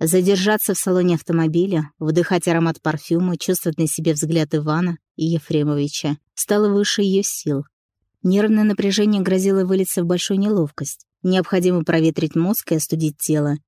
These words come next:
И именно тело, которое буквально плавилось под серым свинцовым пронзительным взглядом.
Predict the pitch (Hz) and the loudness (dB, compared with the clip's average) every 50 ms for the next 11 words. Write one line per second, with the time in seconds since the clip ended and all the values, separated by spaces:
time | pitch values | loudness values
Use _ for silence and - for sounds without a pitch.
0 | _ _ - 170 175 180 190 196 196 202 202 208 - - 214 214 226 208 165 - | _ _ -2 0 2 2 2 2 2 2 0 0 0 0 0 2 2 0 0 0
1 | 160 151 - 160 160 160 156 160 - 170 170 170 165 170 165 - - 160 170 185 | -2 -2 0 0 2 2 0 0 0 0 0 2 2 0 0 0 0 0 0 2
2 | 202 214 202 - - - 165 156 - - 175 160 156 156 151 - - 160 160 151 | 0 0 0 -2 -2 -2 -4 -4 -2 -2 0 2 2 2 0 0 0 -2 -2 0
3 | - 165 160 156 151 147 151 147 - 156 156 151 147 151 143 - - 147 147 151 | 0 0 0 2 2 0 0 -2 -2 -2 -2 0 0 -2 -4 -4 -2 -2 -2 0
4 | 147 151 156 151 147 151 151 147 143 143 143 147 | -2 -2 -2 -2 -2 0 0 0 0 0 -2 -2